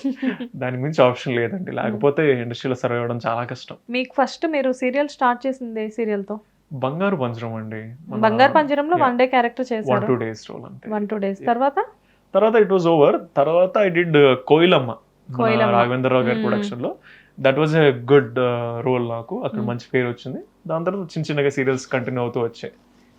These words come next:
Speaker 2: యా.
Speaker 1: ఓకే. And జగదాత్రి సీరియల్‌లో మంచి క్యారెక్టర్ మీది. జగదాత్రి సీరియల్‌లో సెలక్షన్ ఎలా జరిగింది మీకు?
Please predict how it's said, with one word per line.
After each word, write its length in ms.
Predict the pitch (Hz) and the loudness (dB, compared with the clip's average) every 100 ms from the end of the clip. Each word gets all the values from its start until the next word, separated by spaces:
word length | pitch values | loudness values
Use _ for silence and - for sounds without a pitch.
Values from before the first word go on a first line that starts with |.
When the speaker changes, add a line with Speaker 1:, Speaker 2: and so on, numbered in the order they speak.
| - | -12
Speaker 2:
యా. 120 | 127 - - _ _ 214 | -8 -8 -12 _ _ -8
Speaker 1:
ఓకే. 200 | 208 208 196 - - - - | -8 -8 -14 -16 -20 -14 -6
And 180 | 214 | -2
జగదాత్రి 500 | 208 202 196 233 233 | -2 -2 -2 -4 -6
సీరియల్‌లో 760 | 220 208 190 196 208 277 330 - 202 | -8 -6 -4 -4 -2 -2 -4 -6 -4
మంచి 240 | 196 196 - | -4 -4 -4
క్యారెక్టర్ 380 | 196 202 214 | -4 -4 -6
మీది. 260 | 202 180 180 196 - - 208 | -6 -6 -8 -14 -20 -8 -2
జగదాత్రి 420 | 233 302 311 311 | -2 -2 -4 -4
సీరియల్‌లో 360 | 311 277 269 | -4 -4 -4
సెలక్షన్ 400 | 269 233 226 240 | -2 -4 -4 -4
ఎలా 120 | 220 208 | -2 -2
జరిగింది 340 | 196 190 190 | -2 -4 -4
మీకు? 240 | 185 175 | -6 -8